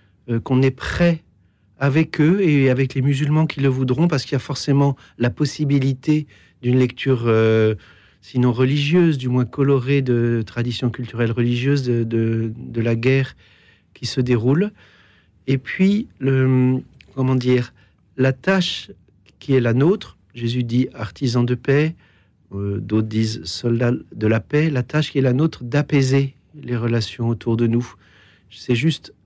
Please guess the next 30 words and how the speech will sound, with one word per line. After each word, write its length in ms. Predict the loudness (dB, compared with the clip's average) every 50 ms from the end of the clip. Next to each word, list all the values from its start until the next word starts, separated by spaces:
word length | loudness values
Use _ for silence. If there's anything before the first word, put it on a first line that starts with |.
| _ _ _ _ _ -2
impossible 920 | 0 0 0 0 -2 -2 -2 -4 -2 0 2 2 4 4 4 4 2 2
de, 360 | 2 2 2 2 2 2 0
de 160 | 0 -2 -4
tuer 280 | -4 -4 -4 -2 0 0
des 120 | 2 0
gosses 460 | 2 2 0 0 0 -4 -8 -12 -14 _ _
comme 140 | -14 -12 -12
ça, 280 | -8 -6 -6 -6 -6 -8 -14 _ _ _ _ _ _
simplement 480 | -10 -8 -8 -8 -6 -4 -2 -2 -2
parce 160 | -2 -4 -6
qu'ils 160 | -4 -4 -2 0
dansent 340 | 0 0 0 0 -2 -6
et 40 | -8
qu'on 180 | -6 -2 0 0
a 40 | 0
un 120 | 0 -2
fusil. 460 | -2 -4 -4 -2 -2 0 -2 -2 -4 -8 -16 -20 -20 _ _ -20 _ _ _ _
C'est 180 | -8 -6 -4
juste 320 | -4 -2 -4 -6 -6 -12 -8 _
impossible 520 | -2 -2 0 0 -2 -2 -2 -2 0 0 2
de 100 | 0 -2
prendre 300 | -2 -2 -2 0 2 2
des 180 | 0 0 0
otages 560 | -2 -4 -2 0 0 2 2 2 0 -2 -6 -10 _ _ _ _ _ _ _ _
et 440 | -4 0 0 2 2 2 2 2 0
d'en 160 | 0 -2 -4
faire 260 | -4 -4 -4 -2 0
de 80 | 0 0
la 140 | 0 -2
politique. 640 | -2 -2 -4 -4 -4 -4 -4 -4 -4 -4 -4 -8 -16